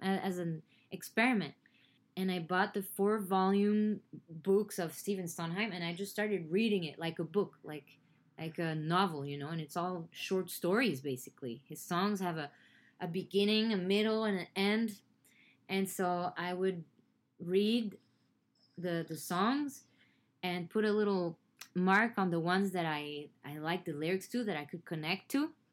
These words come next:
And I did that for the whole, uh, the whole, uh, four volumes. Then with the ones that I had put a little mark, I went online and looked for a version so that I could listen what it sounds like, and put a second little mark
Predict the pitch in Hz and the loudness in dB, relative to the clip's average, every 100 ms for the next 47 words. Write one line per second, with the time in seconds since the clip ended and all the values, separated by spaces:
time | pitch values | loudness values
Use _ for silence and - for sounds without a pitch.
0 | _ _ _ _ _ _ _ 175 180 160 | _ _ _ _ _ _ _ -4 -2 2
1 | 196 165 175 202 - 170 156 156 170 180 | 0 4 4 4 0 -6 -6 -2 -2 0
2 | 170 156 - 147 131 120 - - _ _ | -2 -4 -8 -8 -6 -8 -12 -18 _ _
3 | _ _ _ - 165 147 139 170 165 156 | _ _ _ -14 -8 -8 -4 -2 -2 -2
4 | 139 135 131 - - 190 175 156 160 214 | -4 -6 -10 -14 -2 0 0 0 2 2
5 | 247 247 - - - - 175 175 233 262 | 0 -4 -18 -20 -20 -14 -2 4 6 6
6 | 240 214 185 180 220 208 190 180 175 175 | 4 4 2 2 2 4 2 2 0 -4
7 | _ - 196 190 202 180 175 214 254 - | _ 0 2 4 2 2 4 4 2 -2
8 | 175 185 190 170 160 165 233 233 175 196 | 0 4 4 4 2 4 4 4 4 2
9 | 196 - 185 147 170 196 262 262 190 175 | 2 2 2 4 4 4 2 0 2 2
10 | 156 165 147 156 185 214 214 185 151 - | 0 -2 -4 -2 0 0 0 0 -2 -2
11 | 170 190 240 285 - - - - - 160 | 0 2 2 0 -2 -20 -20 -20 -10 -6
12 | 165 196 170 170 233 240 226 170 185 170 | 0 2 2 4 2 4 2 2 0 2
13 | 160 151 220 | 0 2 0